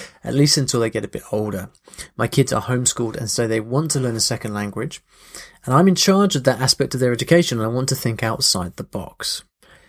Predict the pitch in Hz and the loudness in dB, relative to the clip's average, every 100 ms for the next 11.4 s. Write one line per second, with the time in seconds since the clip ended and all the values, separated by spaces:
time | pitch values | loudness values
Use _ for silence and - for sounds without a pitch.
0 | _ _ - 127 123 190 220 156 - 131 | _ _ -2 0 4 6 6 4 2 2
1 | 113 113 110 - 123 120 - - - _ | 0 -2 -2 -2 -2 -2 -4 -6 -10 _
2 | _ _ _ _ _ _ _ - _ _ | _ _ _ _ _ _ _ -20 _ _
3 | _ _ _ - 127 120 117 127 120 - | _ _ _ -10 -4 -2 2 2 2 0
4 | 123 113 - 107 101 98 98 101 92 - | -2 -6 -4 -4 -4 -4 -4 -4 -6 -8
5 | - _ _ - 151 147 104 - - - | -8 _ _ 0 6 6 4 -2 -14 -6
6 | - 151 156 147 135 131 131 127 123 139 | 2 4 4 4 4 4 4 2 2 0
7 | 147 151 123 120 - - 127 - 127 120 | 0 0 2 0 -2 -4 -6 -2 0 -2
8 | - 120 - 117 120 117 156 170 123 - | -2 -2 -2 -4 -2 2 4 4 2 0
9 | 110 113 117 - 113 120 269 202 - 123 | 0 -4 -4 -6 -6 0 2 2 2 -4
10 | 120 - 117 110 113 104 104 - - 98 | 0 0 0 -2 -6 -4 -6 -6 -8 -6
11 | 101 95 87 | -4 -6 -8